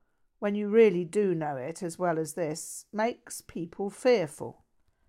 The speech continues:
if they don't have a sufficient level of psychological health. Subtlety, shades of grey, are disturbing to them.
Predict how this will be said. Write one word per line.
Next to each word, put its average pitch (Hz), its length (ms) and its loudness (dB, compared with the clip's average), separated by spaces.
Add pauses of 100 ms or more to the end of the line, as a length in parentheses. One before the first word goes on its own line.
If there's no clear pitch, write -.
(240)
if 196 120 -4
they 208 200 4
don't 190 280 -2
have 185 220 -2
a 175 80 -2
sufficient 180 640 -10
level 165 340 -2
of 160 140 -6
psychological 165 880 -8
health. 143 440 -6 (1600)
Subtlety, 160 800 -4 (180)
shades 202 480 0
of 170 140 -12
grey, 165 520 2
are 170 380 2
disturbing 170 720 -2
to 151 220 -6
them. 143 240 -10